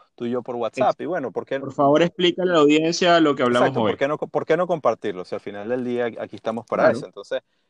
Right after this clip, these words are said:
Speaker 1: lo, lo, lo
Speaker 2: Total.
Speaker 1: ¿qué pasa? Que una vez de, de finalizada la, la, la, la crisis financiera pasada, el, en dos mil ocho, dos mil nueve, eh,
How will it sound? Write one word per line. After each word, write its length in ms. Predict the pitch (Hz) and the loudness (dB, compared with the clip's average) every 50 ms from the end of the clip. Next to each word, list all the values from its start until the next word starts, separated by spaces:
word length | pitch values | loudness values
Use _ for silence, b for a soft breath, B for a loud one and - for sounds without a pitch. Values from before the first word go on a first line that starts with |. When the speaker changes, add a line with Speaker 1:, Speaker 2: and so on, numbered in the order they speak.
| _ _ - | _ _ -6
Speaker 1:
lo, 200 | 131 139 143 131 | -4 -2 -2 -2
lo, 100 | 127 110 _ - | -4 -10 _ -10
lo 160 | 151 156 147 | -10 -8 -4
Speaker 2:
Total. 420 | 127 117 156 156 - 185 143 - | -4 -2 -2 0 -2 -2 -4 -6
Speaker 1:
¿qué 140 | - 165 - | -8 -6 -2
pasa? 280 | - 135 113 - 110 101 | -2 -2 -2 -2 -6 -10
Que 200 | - 113 101 - | -10 -10 -12 -12
una 280 | - 127 131 135 139 147 | -12 -14 -12 -10 -8 -6
vez 200 | 160 165 156 147 - - - - | -6 -6 -8 -8 -12 -20 -20 -14
de, 480 | 127 117 120 117 113 110 110 110 104 | -8 -6 -4 -4 -2 -4 -4 -6 -8
de 340 | - 104 107 110 107 101 - | -8 -8 -10 -8 -8 -8 -10
finalizada 560 | - 113 107 104 101 98 - - 127 151 156 135 | -12 -10 -10 -10 -10 -8 -4 -2 0 2 2 2
la, 180 | 110 104 98 - | 0 0 -2 -4
la, 400 | 95 101 95 95 95 92 95 - | -4 -4 -2 -2 -4 -4 -8 -10
la, 500 | - 95 95 92 90 87 87 85 87 - - - | -10 -12 -12 -10 -10 -10 -12 -12 -14 -14 -14 -10
la 140 | - 95 | -10 -10
crisis 340 | - - 98 95 - - 127 | -8 -6 -8 -8 -8 -10 -12
financiera 400 | - 131 110 101 - - 101 107 | -10 -10 -12 -10 -6 -6 -6 -4
pasada, 480 | - - - - - 98 90 92 98 95 | -4 -6 -6 -6 -4 -4 -4 -4 -6 -6
el, 260 | 92 92 92 90 - | -10 -14 -18 -20 -20
en 640 | - - - _ _ _ _ _ _ _ _ _ _ | -20 -20 -20 _ _ _ _ _ _ _ _ _ _
dos 120 | - 92 | -14 -12
mil 180 | 95 95 104 107 | -10 -4 0 0
ocho, 240 | 104 101 - - 107 | 0 2 2 0 -2
dos 80 | 90 | -2
mil 100 | 95 95 | -2 -4
nueve, 400 | 98 101 98 98 104 104 101 - - | -4 -2 -2 0 -2 -2 -4 -6 -10
eh, 180 | 98 95 92 | -12 -12 -12